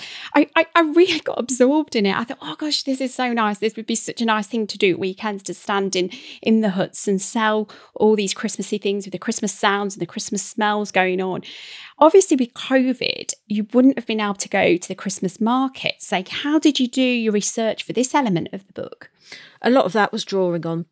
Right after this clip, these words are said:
Speaker 2: places that I'd visited before. There is somewhere in Norfolk that has beach huts set up for, for crafters.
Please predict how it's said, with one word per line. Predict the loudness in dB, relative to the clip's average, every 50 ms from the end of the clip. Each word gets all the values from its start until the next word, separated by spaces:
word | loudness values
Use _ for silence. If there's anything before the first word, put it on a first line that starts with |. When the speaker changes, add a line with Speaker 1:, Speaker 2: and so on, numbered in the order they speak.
| _ _
Speaker 2:
places | -4 -2 -2 -2 -2 -4 -6 -4
that | -4 -6 -4
I'd | -4 -6 -4
visited | -6 -6 -6 -6 -10 -8 -10 -10 -8
before. | -10 -12 -6 -4 -2 -2 -2 -2 -4 -6 -8 -4
There | -2 0 2 2
is | 0 0
somewhere | 0 -2 -2 0 0 -2 -2 -2 -2
in | -4 -4
Norfolk | -2 -4 -4 -6 -4 -6 -6 -6 -6 -8
that | -6 -6 -4
has | -4 -6 -8 -6
beach | -6 -6 -4 -4 -6 -8
huts | -8 -8 -8 -8
set | -10 -10 -10 -10 -8
up | -10 -10 -10 -12
for, | -12 -8 -8 -8 -8 -10
for | -14 -12 -12 -12
crafters. | -8 -6 -6 -6 -6 -6 -10 -10 -10 -8 -8 -8 -10